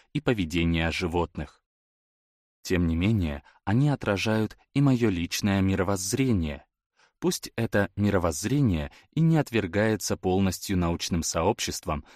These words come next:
которое пока ещё не пришло к единому мнению в этом вопросе.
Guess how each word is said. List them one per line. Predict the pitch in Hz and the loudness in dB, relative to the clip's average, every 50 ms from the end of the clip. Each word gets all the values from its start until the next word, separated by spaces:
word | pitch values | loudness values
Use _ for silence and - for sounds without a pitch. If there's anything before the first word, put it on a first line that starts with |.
| - _ - | -20 _ -8
которое | - 165 - 196 185 175 165 - | -8 -4 -2 0 0 0 0 2
пока | - 113 - 117 110 | 0 -2 0 2 2
ещё | 107 104 - - - | 2 2 0 0 0
не | 98 95 92 | 2 2 2
пришло | - - 85 - - - 92 104 117 - - - _ - | 0 -4 -10 -8 -4 0 2 2 2 0 -4 -20 _ -14
к | - | -8
единому | 147 151 151 113 87 92 92 98 101 98 92 87 | -4 -2 -2 -2 0 2 2 4 4 4 2 2
мнению | 82 82 87 92 92 90 90 92 87 - - - _ - | 2 2 2 2 2 2 2 0 -2 -6 -10 -20 _ -12
в | 87 80 | -4 -2
этом | 85 80 - 90 85 80 | -2 -2 0 -2 -2 0
вопросе. | 85 82 - - 90 85 78 - - - - | 0 0 0 0 -2 -2 -2 -4 -8 -10 -14